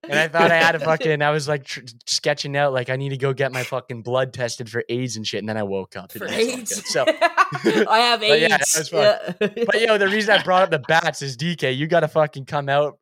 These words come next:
Speaker 1: and I gotta hit some fucking bombs off you or strike you out or one or the other or both.
Speaker 2: Yeah, I've had, uh, I, I, I was a big Marucci guy, so I still got my, I still got a few Marucci bats in the fucking, uh,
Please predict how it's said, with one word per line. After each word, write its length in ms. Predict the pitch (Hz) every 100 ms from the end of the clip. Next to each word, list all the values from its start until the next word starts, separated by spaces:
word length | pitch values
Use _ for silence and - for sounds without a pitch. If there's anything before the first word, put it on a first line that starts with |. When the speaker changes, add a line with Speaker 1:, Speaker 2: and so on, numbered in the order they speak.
| -
Speaker 1:
and 160 | 127
I 140 | 127 139
gotta 240 | 139 127
hit 160 | 139 135
some 160 | 135
fucking 340 | 123 127 - 113
bombs 340 | 120 123 127
off 180 | 127 127
you 140 | 131 127
or 60 |
strike 380 | 117 - 120 -
you 140 | 113
out 180 | 117 117
or 80 | 107
one 180 | 113 113
or 40 |
the 140 | 107 110
other 220 | 110 104
or 40 |
both. 380 | 95 107 107 101 _ _ -
Speaker 2:
Yeah, 240 | 120 156 190
I've 160 | 151 170
had, 280 | 202 190
uh, 320 | 170 151 135 -
I, 80 | 127 -
I, 220 | 147 170 160
I 120 | 170
was 120 | 214
a 60 | 214
big 220 | 190 170
Marucci 440 | 156 151 175 170
guy, 160 | 143 127
so 160 | -
I 40 | 143
still 200 | - 151
got 220 | 151 143
my, 120 | 139
I 120 | 123
still 200 | 135 -
got 140 | 143 135
a 40 |
few 200 | - 139
Marucci 460 | 127 127 135 135 123
bats 340 | 123 127 135
in 80 | 127
the 80 | 127
fucking, 540 | - 123 117 123 120
uh, 320 | 120 120 117